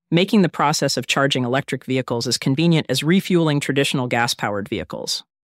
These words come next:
Oneida County Executive Anthony Pashente Junior highlighted the importance of this grant. He emphasized that the addition of over forty charging stations in strategic locations across Utica, Rome, and Whitestown will not only cater to the residents' needs but also attract visitors to the region.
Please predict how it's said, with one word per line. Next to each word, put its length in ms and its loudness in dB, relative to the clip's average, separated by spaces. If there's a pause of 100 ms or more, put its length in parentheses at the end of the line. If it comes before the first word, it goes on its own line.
(240)
Oneida 320 4
County 380 0
Executive 560 0
Anthony 340 0
Pashente 560 -2
Junior 420 -2
highlighted 540 0
the 100 -2
importance 560 0
of 120 -6
this 160 -2
grant. 420 -10 (480)
He 160 0
emphasized 600 2
that 120 0
the 140 0
addition 360 2
of 160 -4
over 260 4
forty 340 2
charging 400 0
stations 540 -2
in 120 0
strategic 600 -2
locations 640 -2
across 380 -2
Utica, 520 2 (100)
Rome, 540 0
and 140 -4
Whitestown 580 -2
will 120 0
not 160 4
only 160 0
cater 340 2
to 140 -2
the 80 2
residents' 480 0
needs 340 -4
but 160 -4
also 260 -2
attract 360 -2
visitors 460 -2
to 120 -4
the 100 -4
region. 440 -8